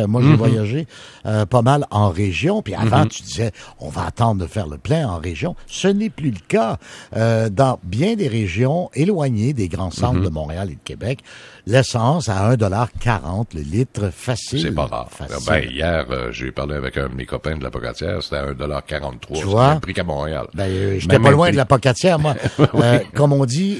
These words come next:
Speaker 1: et l'essence était à un dollar quarante-deux,
Speaker 2: Oui, oui.
Speaker 1: euh, pas plus tard que mercredi dernier.
Speaker 2: Alors, c'est, c'est strictement dans les régions périphériques, euh, à l'Ontario, encore aux États-Unis, où on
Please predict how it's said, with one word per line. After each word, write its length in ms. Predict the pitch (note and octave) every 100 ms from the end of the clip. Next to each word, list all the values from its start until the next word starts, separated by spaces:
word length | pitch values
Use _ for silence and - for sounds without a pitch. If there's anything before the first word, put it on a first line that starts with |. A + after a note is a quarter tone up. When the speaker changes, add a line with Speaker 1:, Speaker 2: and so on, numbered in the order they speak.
| A#2
Speaker 1:
et 140 | C3
l'essence 420 | B2 A#2+ D#3 E3
était 160 | C3 C3+
à 60 | C3
un 60 | C3
dollar 280 | C3 C3
quarante-deux, 640 | A2+ A2+ A#2 G#2+ C3+ D3+ - - - -
Speaker 2:
Oui, 80 | B2
oui. 60 | F#2+
Speaker 1:
euh, 540 | F2 F2 E2+ E2 D#2+ D2+ -
pas 80 | C3
plus 140 | -
tard 220 | - C3+
que 80 | B2
mercredi 500 | A#2 B2 - B2 G2+
dernier. 500 | G#2+ G#2+ G#2+ C3+ B2+ - _ _ - -
Speaker 2:
Alors, 240 | E2 D#2+
c'est, 220 | - E2 -
c'est 320 | - F#2+ F#2
strictement 500 | - A#2+ B2 F#2+ A2+
dans 160 | G#2+ D#2+
les 100 | D2
régions 300 | D2 C#2 F2+
périphériques, 720 | - E2 D#2 C#2+ D2 E2+ -
euh, 180 | C#2+ B1+
à 60 |
l'Ontario, 560 | C2 C#2+ C#2+ B1 D2 D#2
encore 300 | B1 - D2
aux 40 | B1+
États-Unis, 560 | A#1 C2 B1 B1 E2
où 120 | F2+
on 40 | A#1+